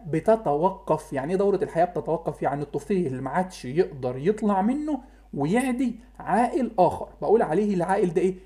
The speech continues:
ديد اند، نقطة النهاية. عارف لما اجي اقول لك ايه الطريق ده ديد اند، يعني ايه اخره كده م-، مقفول، مش هتعرف تروح شمال ولا يمين. هي دي نفس الفكرة بالظبط. فتلاقيه كاتب لك والله الديد اند هوست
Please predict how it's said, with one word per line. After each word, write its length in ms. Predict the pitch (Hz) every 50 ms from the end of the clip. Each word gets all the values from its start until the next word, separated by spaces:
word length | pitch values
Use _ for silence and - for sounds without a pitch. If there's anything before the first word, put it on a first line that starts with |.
| - -
ديد 320 | 135 143 220 - - - 175
اند، 320 | 165 151 127 107 - - - - - - - -
نقطة 240 | 170 214 247 208 185 -
النهاية. 220 | 143 139 131 123
عارف 200 | 127 151 175 -
لما 120 | 156 151 160
اجي 60 | 160
اقول 100 | 175 170
لك 140 | 175 156 -
ايه 60 | 165
الطريق 280 | 151 - - 160 180 165
ده 80 | 180 180
ديد 260 | 180 185 - - 170
اند، 180 | 170 151 123
يعني 240 | 123 127 120 131 131
ايه 340 | 135 151 156 156 - - - -
اخره 240 | 175 180 - - 156
كده 180 | - 185 185 165
م-، 180 | 160 135 127
مقفول، 340 | 131 - - - 185 156 - - -
مش 60 | - -
هتعرف 160 | - 165 -
تروح 140 | - 170 -
شمال 200 | - 151 165 170
ولا 140 | 147 127
يمين. 300 | 123 127 147 151 131 120 - - - - -
هي 80 | 156 160
دي 100 | 175 220
نفس 220 | 240 240 240 -
الفكرة 300 | 160 - - 208 202 175
بالظبط. 320 | 139 143 123 120 117 - -
فتلاقيه 300 | - - - 190 240 233
كاتب 220 | - - 208 190
لك 160 | 190 185 -
والله 300 | 147 123 123 120 110 - - - - - - - - - - - - - -
الديد 380 | 143 127 160 262 247 247 -
اند 200 | 254 254 247 226
هوست 540 | 156 170 175 151 151 220 240 - - - -